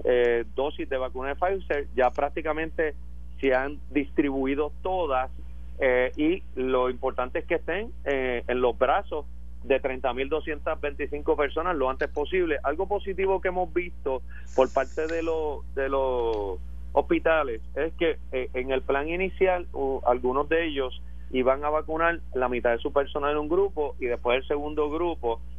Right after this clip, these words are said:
eh, pues han ade-, ido adelantando. El segundo grupo se iba a vacunar de aquí a seis días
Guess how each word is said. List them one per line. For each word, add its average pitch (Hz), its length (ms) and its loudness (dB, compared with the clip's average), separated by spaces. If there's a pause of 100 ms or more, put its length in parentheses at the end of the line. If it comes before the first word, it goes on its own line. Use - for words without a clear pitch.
(220)
eh, 127 280 6
pues 135 160 0 (100)
han 147 160 0
ade-, 180 280 4
ido 175 420 0
adelantando. 123 1040 0
El 113 200 -2
segundo 127 360 0
grupo 165 320 0
se 147 120 -4
iba 135 100 4
a 143 100 4
vacunar 151 380 0
de 135 140 2
aquí 127 240 0
a 139 120 2
seis 151 220 -2
días 160 400 -2